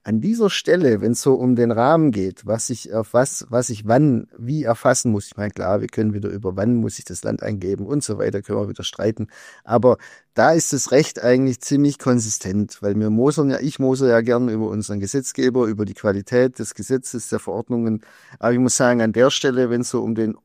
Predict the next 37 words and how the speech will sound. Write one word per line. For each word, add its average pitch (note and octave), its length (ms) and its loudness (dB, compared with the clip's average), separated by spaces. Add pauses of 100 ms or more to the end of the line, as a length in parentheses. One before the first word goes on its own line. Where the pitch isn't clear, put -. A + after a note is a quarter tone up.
(160)
übergeordneten B2 680 0
Rahmen B2 320 4
geht, C3+ 200 0
ist - 160 -10
eigentlich G#2+ 320 -2
alles D#3 360 0
da, A#2 400 4 (840)
äh, C3 540 8
um C#3 460 2 (260)
es - 160 -8
richtig B2 300 -4
zu C3 140 -4
machen, D#3+ 360 0
beziehungsweise A#2 1120 -2
um A2+ 280 -2
sich - 220 -12
darauf G#2+ 320 -6
zu A2 120 -8
berufen, A#2 520 -4
dass G#2 180 -6
es G#2 140 -10
hier A2+ 180 -4
und A2 160 -4
da G2+ 140 4
und G#2 160 -4
dort G#2 180 -2
gesetzlich G#2+ 760 -4 (220)
geregelt C3 420 0
ist. - 360 -4 (120)
Also - 280 -6
gerade G2 260 2
wenn G2+ 100 0
ich's G#2 140 -6
wieder F2+ 160 -4
aus G2+ 140 -6
Fahrersicht C3+ 600 0
sehe, C3+ 380 0